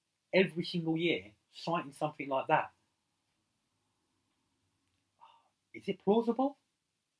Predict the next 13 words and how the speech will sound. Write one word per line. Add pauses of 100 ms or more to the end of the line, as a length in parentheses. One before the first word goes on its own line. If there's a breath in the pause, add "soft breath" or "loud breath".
(580)
Oh,
this
is, (140)
this
is
the
podcast
for
you
guys
to
find
out.